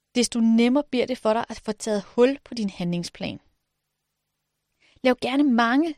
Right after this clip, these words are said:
små, konkrete action steps, så du hele tiden kan strege ting på listen og få den her gode følelse af fremdrift. De fleste af os kan altså godt lide at hakke ting af på vores lister.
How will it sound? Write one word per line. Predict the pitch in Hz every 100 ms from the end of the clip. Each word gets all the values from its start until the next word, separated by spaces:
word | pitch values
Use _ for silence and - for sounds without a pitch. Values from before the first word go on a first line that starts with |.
| _
små, | - 254 277 -
konkrete | - 214 - 269 254 -
action | 233 - 262
steps, | - 196 - - _ _
så | 254
du | 254
hele | - 285 311
tiden | - 262 247
kan | 233
strege | - - 214 247
ting | 262 247 -
på | -
listen | 202 214 - 214 202 _ -
og | -
få | 285 285
den | 269
her | 247 269 - _
gode | 277 311 330
følelse | 269 254 262 - 208
af |
fremdrift. | - 214 233 202 - - - _ _ _ _ _ _ _ _ _ _ _ _ _ _ _ 285
De | 269 -
fleste | 294 - -
af | 233
os | 247
kan | -
altså | - 214
godt | - 254
lide | 254 -
at | 247
hakke | - 208 208
ting | 202 254 -
af | 226 -
på | 240
vores | 202 190 190
lister. | 185 - 214